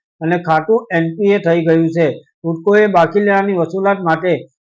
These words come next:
ડી આર ટી હેઠળ કાનૂની કાર્યવાહી શરૂ કરી હતી અને ડેટ રિકવરી ટ્રિબ્યુનલ ડી આર ટી દ્વારા પ્રાથમિક સહકારી ગૃહ નિર્માણ સોસાયટી સામે હુકમનામું પસાર કરવામાં આવ્યું હતું અને તેની વસૂલાત ના આવતા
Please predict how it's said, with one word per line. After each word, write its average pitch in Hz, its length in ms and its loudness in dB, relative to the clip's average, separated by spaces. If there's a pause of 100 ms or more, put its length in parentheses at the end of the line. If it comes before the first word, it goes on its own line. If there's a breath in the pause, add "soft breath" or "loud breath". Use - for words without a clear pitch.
ડી 170 140 2
આર 190 200 4
ટી 214 220 2
હેઠળ 180 380 2
કાનૂની 196 640 0
કાર્યવાહી 180 500 2
શરૂ 170 280 -2
કરી 151 280 0
હતી 147 360 -4 (180)
અને 170 200 -2
ડેટ 170 340 0
રિકવરી 202 600 2 (560)
ટ્રિબ્યુનલ 196 580 2
ડી 170 140 2
આર 196 200 2
ટી 202 140 2
દ્વારા 170 280 4
પ્રાથમિક 170 520 0
સહકારી 185 580 2 (320)
ગૃહ 196 280 2
નિર્માણ 196 460 0
સોસાયટી 190 520 -2
સામે 180 300 0
હુકમનામું 190 600 -4
પસાર 185 340 -4
કરવામાં 165 400 0
આવ્યું 147 240 -2
હતું 151 320 -6 (260 soft breath)
અને 175 180 -2
તેની 175 300 0
વસૂલાત 202 520 0
ના 208 140 -2
આવતા 196 460 2